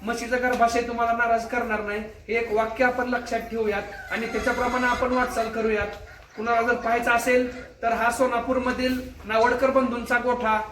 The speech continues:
तुम्ही आवर्जून पाहावा आणि या गोठ्यातून आपण काहीतरी शिकावं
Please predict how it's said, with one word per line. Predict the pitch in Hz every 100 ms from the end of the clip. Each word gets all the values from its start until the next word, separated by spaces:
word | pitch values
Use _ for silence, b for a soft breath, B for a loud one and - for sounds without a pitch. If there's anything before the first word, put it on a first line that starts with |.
| - -
तुम्ही | 233
आवर्जून | 240 226 254 262 285
पाहावा | 277 240 226 214 202 - -
आणि | 190 226 226
या | 233 240
गोठ्यातून | 247 233 233 247
आपण | 233 240 226
काहीतरी | 233 247 254 254
शिकावं | 254 262 269 262 226